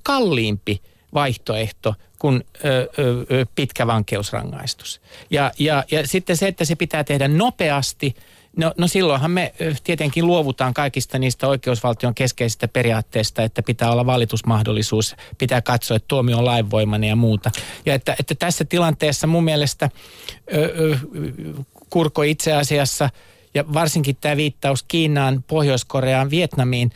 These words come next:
niin, niin mehän puhutaan tässä, ö, jossain määrin totalitaarisista järjestelmistä. Ö, ö, ja, ö, ö, kuolemanrangaistus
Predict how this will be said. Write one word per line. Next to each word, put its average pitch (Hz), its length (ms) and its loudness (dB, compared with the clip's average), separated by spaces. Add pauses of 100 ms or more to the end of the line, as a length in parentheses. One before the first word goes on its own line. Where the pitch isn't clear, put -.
(240)
niin, 135 240 2
niin 147 120 2
mehän 156 280 2
puhutaan 165 540 0
tässä, 147 420 0 (220)
ö, 139 180 -4 (120)
jossain 156 380 2
määrin 131 300 2
totalitaarisista 127 920 0
järjestelmistä. 131 1040 -4 (580)
Ö, 147 120 2
ö, 143 40 0 (320)
ja, 139 280 0 (160)
ö, 143 140 2
ö, 135 400 -2 (300)
kuolemanrangaistus 165 1200 0